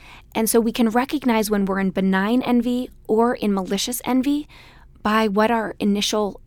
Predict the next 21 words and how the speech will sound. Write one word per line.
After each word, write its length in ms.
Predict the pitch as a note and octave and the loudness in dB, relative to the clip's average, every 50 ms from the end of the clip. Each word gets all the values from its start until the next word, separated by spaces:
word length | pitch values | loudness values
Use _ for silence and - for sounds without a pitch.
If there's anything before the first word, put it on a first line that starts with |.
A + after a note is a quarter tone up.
| - - - - | -20 -12 -6 -4
action 580 | A#3 C4 - - - - F#3+ - - - - - - - - - - - - | -4 -4 -4 -4 -4 -2 -2 -4 -6 -8 -12 -16 -20 -20 -20 -20 -20 -6 -2
desire 540 | G#3+ G3 F#3 - - E3 F3 F3 E3 D#3+ - | -2 0 0 0 0 0 0 0 -2 -4 -4
is. 380 | - A2+ - - - - - - - - - - - - - - - G3 | -6 -8 -8 -8 -10 -12 -14 -14 -18 -20 -20 -20 -20 -20 -20 -12 -10 -6
Do 200 | F3 - A#3 A#3 | 0 4 4 4
we 140 | A3 A#3+ A3 | 6 4 2
want 280 | G3 A3+ A#3 A#3+ - - | 4 2 2 0 0 -4
to 80 | A#3+ | -6
pull 300 | A3+ - - - G#3+ G#3+ | -6 -8 -8 -6 -6 -6
someone 420 | A3 - - G#3+ G#3+ G3+ F#3+ G3 F#3 | -4 -4 -4 -2 -2 -2 -2 -4 -4
down, 500 | - F#3+ F3 F3 F3+ G3 A#3 C#4+ E4 F#4+ - - - - - - - - - - - - | -4 -4 -4 -2 0 0 0 0 0 -2 -8 -16 -20 -20 -20 -20 -20 -20 -20 -20 -8 2
or 160 | - A#3 G#3+ F#3 - - - - - - - | 2 2 2 2 -2 -12 -20 -20 -20 -16 -2
do 120 | - A#3 A3 | 0 0 2
we 200 | G3+ A3+ A3+ G#3+ | 2 2 2 2
want 320 | F#3+ G#3 - - - - - | 2 0 -2 -2 -4 -6 -2
to 140 | - A3+ | 0 0
build 340 | G3 E3+ - G3+ G3+ G#3+ G3 | 2 2 2 2 2 2 0
ourselves 500 | G3+ F3+ F3 - - - - C#4+ - - - - | -2 -4 -4 -4 -4 -4 -6 -6 -10 -12 -10 -8
up? 320 | - - - - - - - - - - - - - - - - - - - - - - - | -8 -8 -8 -12 -16 -20 -20 -20 -20 -20 -20 -20 -20 -20 -20 -20 -20 -20 -20 -20 -20 -14 -4
We 160 | - A3+ A#3 A3 | 0 2 2 2
can 180 | - A3+ A3+ | 4 2 2
use 540 | G3+ G#3 A3 A#3 B3+ C#4 D4 D#4 D4 - - | 2 2 2 4 4 4 2 0 -2 -4 -10